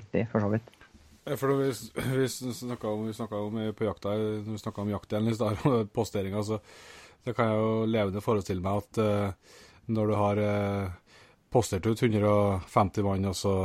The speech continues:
Speaker 2: viser det seg at nei, her har de gått ut av ringen, ja, så det skal begynne å omposteres. Det må jo være, eh,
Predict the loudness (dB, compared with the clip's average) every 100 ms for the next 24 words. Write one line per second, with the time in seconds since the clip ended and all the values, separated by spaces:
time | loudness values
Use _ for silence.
0 | -2 -10 -20 -20 -20 -20 -8 -4 0 0
1 | 2 2 6 6 6 6 4 2 2 4
2 | 6 6 6 4 4 4 2 2 2 2
3 | -2 -2 -2 0 2 0 4 6 8 8
4 | 8 6 4 4 4 4 2 0 -8 _